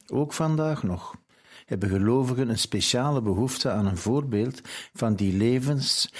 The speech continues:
die heldhaftig aan de liefde van God, voor God en voor de andere mensen zijn overgeleverd. Dat is een document van de Congregatie voor de Geestelijkheid over de Priesters uit negentien negenennegentig.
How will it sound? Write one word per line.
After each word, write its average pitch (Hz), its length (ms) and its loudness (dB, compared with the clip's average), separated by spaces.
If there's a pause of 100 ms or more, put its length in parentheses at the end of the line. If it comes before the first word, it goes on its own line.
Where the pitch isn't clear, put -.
(180)
die 117 180 2
heldhaftig 110 580 0
aan 113 200 2
de 95 80 2
liefde 127 360 0
van 117 220 0
God, 113 500 -6
voor 127 360 0
God 147 380 -4 (320)
en 104 160 -2
voor 98 140 0
de 92 180 -2
andere 139 340 0
mensen 127 440 0
zijn 113 300 0
overgeleverd. 101 1040 -2 (480)
Dat 98 120 -4
is 95 60 -4
een 92 60 -2
document 98 480 0
van 113 200 0
de 92 200 0
Congregatie 101 760 -2
voor 101 140 -4
de 80 120 -4
Geestelijkheid 101 720 -2
over 87 200 -4
de 170 100 -4
Priesters - 680 -2 (320)
uit 92 220 -4
negentien 95 420 0
negenennegentig. 98 880 0